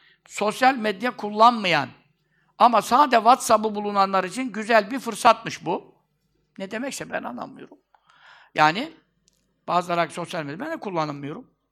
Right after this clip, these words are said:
Kullanamıyorum da. WhatsApp'ı bulunanlar için güzel bir fırsat.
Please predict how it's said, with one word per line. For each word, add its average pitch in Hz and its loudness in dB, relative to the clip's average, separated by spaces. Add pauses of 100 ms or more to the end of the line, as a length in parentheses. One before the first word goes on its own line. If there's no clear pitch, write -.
(160)
Kullanamıyorum 165 -4
da. 254 -12 (460)
WhatsApp'ı 220 4
bulunanlar 190 0
için 156 -10
güzel 202 0
bir 180 -6
fırsat. 196 0